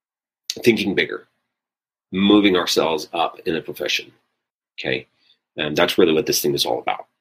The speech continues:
you guys. So if you wanna join, um, my free group, um, you're more than welcome to go there. It's Doctor Dustin's High Ticket Physical Therapist. I will post the link to that in the comments below.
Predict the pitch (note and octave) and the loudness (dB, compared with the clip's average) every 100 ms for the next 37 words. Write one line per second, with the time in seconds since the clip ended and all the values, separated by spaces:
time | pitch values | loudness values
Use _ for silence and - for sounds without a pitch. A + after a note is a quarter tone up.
0 | _ - - G1+ - - - A2 G2+ G#2+ | _ -8 -6 -4 -6 -2 4 4 4 2
1 | - G2+ G#2 A#2 A#2+ G#2 F#2+ F2+ F2 - | 2 4 4 4 4 2 2 2 2 -4
2 | _ F#2 F2 E2 D#2 - - - - B2 | _ -4 -2 -2 -6 -6 -4 -4 2 4
3 | G#2 D#2+ D#2 _ - - _ _ D#2 D2+ | 4 2 0 _ -20 -20 _ _ -6 -2
4 | D#2+ F#2+ G2+ F2+ F2 F#2 D#2 D#2+ D#2 D#2 | 2 4 6 4 2 0 0 2 2 0
5 | D2+ - E2+ F#2+ E2+ - D#2 - G2 F#2+ | -2 -2 -2 0 -2 -2 -4 -4 -2 -2
6 | F#2 F#2+ E2+ F2 D#2 D#2+ D2 D2+ - D#2+ | 0 -2 -2 -4 0 0 2 -2 -2 -6
7 | C#2+ C#2+ - G2 - - _ E2 D#2+ D#2 | -6 -4 2 2 2 -4 _ -4 0 2
8 | F2 G#2 - F#2 F2 - _ F#2+ F#2+ F2 | 2 2 0 0 0 -2 _ 2 2 0
9 | - D#2 D#2 - - F#2+ D#3+ | -4 -6 -6 -6 2 4 4